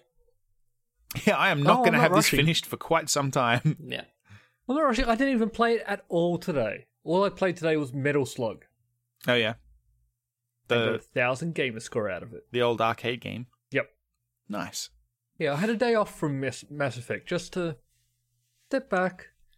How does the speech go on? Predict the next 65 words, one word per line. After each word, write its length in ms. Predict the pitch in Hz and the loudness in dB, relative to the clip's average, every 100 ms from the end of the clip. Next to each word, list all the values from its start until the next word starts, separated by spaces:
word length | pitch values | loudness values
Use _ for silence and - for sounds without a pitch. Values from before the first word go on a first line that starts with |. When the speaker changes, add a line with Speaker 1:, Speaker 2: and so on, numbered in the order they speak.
| _ _ _ _ - | _ _ _ _ -8
Speaker 2:
I'll 60 | 180 | -4
get 140 | 196 | -2
back 180 | 185 175 | -2 -2
into 220 | 156 156 | -2 -2
it 60 | 156 | -4
tomorrow. 380 | 147 113 101 104 | -4 -2 -2 -4
Speaker 1:
Well, 100 | 165 | 0
we're 40 | 175 | 2
gonna, 200 | 226 214 - - - - - | 2 0 -2 -12 -14 -20 -2
I, 100 | 175 185 | 0 2
I'm 140 | 180 | 2
playing 240 | 170 165 | 4 4
it 80 | 160 | 4
a 40 | 143 | 2
bit. 220 | 151 143 | 2 2
We've 120 | 156 | 2
been 160 | 156 147 | 2 0
playing, 460 | 143 131 123 120 | 2 2 0 -2
Jenna 200 | - 131 | -2 0
and 100 | 123 | 2
I 100 | 120 | 2
have 80 | 113 | 0
been 120 | 110 | -2
playing 280 | 113 120 117 | -2 -2 -2
through 160 | - 107 | -6 -2
Borderlands 500 | 120 113 107 104 - | 0 0 -2 -4 -4
two 220 | 139 151 - _ _ _ _ _ - | -4 -4 -10 _ _ _ _ _ -12
again, 340 | 123 139 160 165 _ _ _ | -6 -4 -4 -8 _ _ _
just 220 | - - | -10 -6
Speaker 3:
Oh, 80 | 208 | 0
yeah. 60 | 185 | 2
Speaker 1:
because 360 | 110 107 - - _ _ | 2 2 -4 -8 _ _
we 80 | - | -2
got 60 | 123 | 2
Speaker 3:
I 20 | |
Speaker 1:
a 20 | |
Speaker 3:
never 160 | 262 311 | 4 4
Speaker 1:
taste 140 | - | 2
Speaker 3:
played 140 | 254 247 | 2 2
Speaker 1:
of 60 | |
Speaker 3:
the 60 | 233 | 2
second 340 | - 160 143 | 2 0 0
Borderlands. 640 | 120 117 113 104 98 - - _ _ _ - | 0 0 0 -2 -6 -12 -20 _ _ _ -4
Speaker 1:
Oh, 200 | 123 127 | -2 -2
God, 180 | - - | -2 -6
it's 60 | - | -2
so 220 | - 131 | -2 -2
good. 300 | 120 123 110 | 0 -2 0
Speaker 2:
Oh, 80 | 156 | 0
you're 180 | 147 156 | 2 2
missing 540 | 156 165 175 180 175 143 | 2 2 2 2 2 2
out. 240 | 135 120 | 2 2
It, 160 | 131 - | -2 -2
it's 240 | - 147 - | -2 0 -2
so 260 | - 165 | 0 2
much 200 | 156 131 | 2 2
better 140 | 151 123 | 0 0
than 120 | 127 | 0
the 60 | |
first 260 | 107 120 - | 0 -2 -2
one. 140 | 113 | -4
Speaker 1:
It's 80 | 127 | -2
Speaker 3:
Really? 260 | 151 165 117 | 0 2 2
Speaker 1:
really 220 | 117 104 | 2 0
good. 300 | 98 95 95 | -2 -2 -4